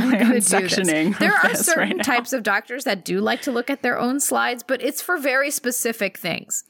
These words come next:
Speaker 2: you know?
Speaker 1: And oftentimes, like, looking at your own slides is one thing. Making all of the slides and doing all of the staining
Speaker 2: Oh, yeah,
Speaker 1: and,
Speaker 2: that's a
Speaker 1: like,
Speaker 2: whole
Speaker 1: doing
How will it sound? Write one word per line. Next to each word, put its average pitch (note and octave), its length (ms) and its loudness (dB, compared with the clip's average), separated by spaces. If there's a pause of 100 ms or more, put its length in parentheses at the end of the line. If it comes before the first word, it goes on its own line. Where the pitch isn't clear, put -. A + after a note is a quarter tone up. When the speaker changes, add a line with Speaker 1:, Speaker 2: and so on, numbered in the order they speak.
Speaker 2:
you G#3+ 120 0
know? E3 220 0
Speaker 1:
And C#4 80 2
oftentimes, E4 680 0 (180)
like, A3 200 0
looking C4+ 320 0
at D#4 80 0
your A3+ 120 2
own G#3 140 2
slides E3+ 720 0 (360)
is F#3 180 0
one E3 300 -2
thing. A#3+ 400 0 (760)
Making D4 460 2
all B3 280 2
of A3 120 -4
the C4 80 0
slides C4 540 0
and F#3+ 200 -2
doing F#3+ 320 0
all G3+ 140 2
of F#3 100 -4
the F#3 80 -2
staining F3+ 400 0
Speaker 2:
Oh, G3+ 100 4
yeah, F3 180 2
Speaker 1:
and, E3 100 2
Speaker 2:
that's D3+ 120 0
a - 20 0
Speaker 1:
like, D#3 120 2
Speaker 2:
whole A3 100 0
Speaker 1:
doing - 140 2